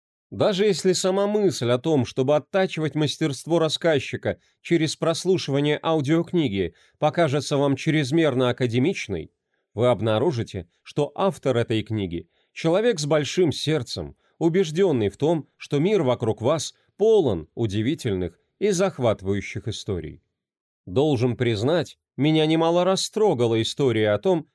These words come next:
как сам Мэтт попал в мир сторителлинга. Он пришел на Story Slam, чтобы выполнить обещание, втайне надеясь, что его имя не назовут.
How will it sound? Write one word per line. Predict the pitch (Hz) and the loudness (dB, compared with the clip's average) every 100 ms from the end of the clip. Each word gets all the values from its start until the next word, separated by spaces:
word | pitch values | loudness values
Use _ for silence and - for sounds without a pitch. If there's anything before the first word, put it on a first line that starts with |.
| _ | _
как | 151 151 | -4 -4
сам | - - 143 | -2 0 0
Мэтт | 113 170 202 | 2 0 0
попал | - 160 143 127 139 | -2 0 2 0 2
в | 120 | 0
мир | 120 117 | 0 0
сторителлинга. | - 143 139 143 151 92 80 78 - _ _ _ _ _ _ - | -2 -2 -2 -2 -2 -2 -6 -10 -12 _ _ _ _ _ _ -2
Он | 226 | -2
пришел | 196 202 - 196 175 | 2 0 2 2 2
на | |
Story | 156 - 170 156 | 0 0 0 0
Slam, | - 214 196 | 0 0 0
чтобы | - 165 160 | 0 -2 2
выполнить | 151 165 170 170 170 | 2 2 2 2 2
обещание, | 175 175 - 180 117 82 71 - _ _ _ _ | 0 -2 -2 -2 -4 -4 -10 -14 _ _ _ _
втайне | - - 143 120 113 | -8 0 2 2 2
надеясь, | 113 113 180 127 92 - _ | 0 2 2 0 -2 -8 _
что | - 190 | -6 2
его | 190 190 202 | 2 4 2
имя | 151 131 | 4 4
не | 139 135 | 4 2
назовут. | 139 123 147 98 - | 0 0 -4 -6 -14